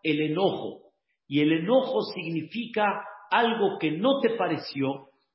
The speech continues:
algo que no estuvo acorde como tú quisiste, y te enojas. Y al enojarte, escuchen bien, pierdes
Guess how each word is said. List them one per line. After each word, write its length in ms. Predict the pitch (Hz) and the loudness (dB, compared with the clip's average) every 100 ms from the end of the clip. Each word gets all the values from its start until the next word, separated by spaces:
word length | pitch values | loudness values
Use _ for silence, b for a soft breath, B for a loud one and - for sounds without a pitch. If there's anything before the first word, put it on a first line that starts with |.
| _ | _
algo 340 | 185 240 233 208 | 0 2 2 -2
que 140 | 190 | -2
no 100 | 202 | -4
estuvo 320 | 233 233 214 | -4 -4 -2
acorde 500 | 196 - 214 233 214 - | -2 0 2 4 2 -2
como 240 | 160 170 | -2 -4
tú 140 | 214 | -6
quisiste, 680 | - 160 - 165 - 196 214 B B _ | -8 -10 -10 -12 -6 -4 -4 B B _
y 140 | 165 | -4
te 80 | 175 | -2
enojas. 480 | 220 294 - - - - - _ _ - | 2 2 2 -2 -8 -12 -20 _ _ -6
Y 120 | 156 | -4
al 160 | 147 143 | -2 -2
enojarte, 1080 | 147 143 - - 226 247 - 165 185 277 - | -2 -6 -8 -2 0 0 0 -2 -2 -4 -12
escuchen 460 | - 160 156 147 | -6 -6 -2 -4
bien, 380 | 143 180 226 220 - _ _ _ | -4 -4 -4 -6 -12 _ _ _
pierdes 720 | 151 196 220 226 226 254 262 | -6 -2 -2 -2 0 0 0